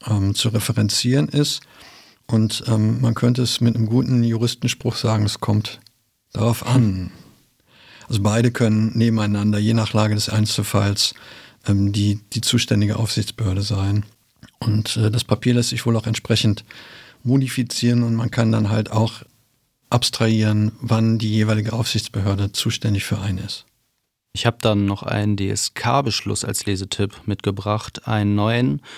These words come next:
Speaker 2: und zwar über die Zugriffsmöglichkeiten öffentlicher Stellen von Drittländern. Die D S K beschäftigt sich damit,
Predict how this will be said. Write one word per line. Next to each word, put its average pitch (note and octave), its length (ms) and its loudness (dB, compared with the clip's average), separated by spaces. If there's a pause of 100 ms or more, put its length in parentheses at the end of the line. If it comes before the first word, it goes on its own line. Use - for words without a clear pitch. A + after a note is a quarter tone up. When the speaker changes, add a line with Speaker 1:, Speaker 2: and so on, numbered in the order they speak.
(160)
Speaker 2:
und - 120 -4
zwar A#2+ 140 2
über A2 140 2
die G#2+ 100 0
Zugriffsmöglichkeiten A2+ 1300 0
öffentlicher A2 640 -2
Stellen G2+ 640 0
von F#2+ 480 -4 (420)
Drittländern. B2 840 0 (760)
Die - 80 -2
D A2+ 120 0
S - 120 0
K A2+ 220 2
beschäftigt G#2+ 580 -2
sich - 240 -6
damit, G2 480 0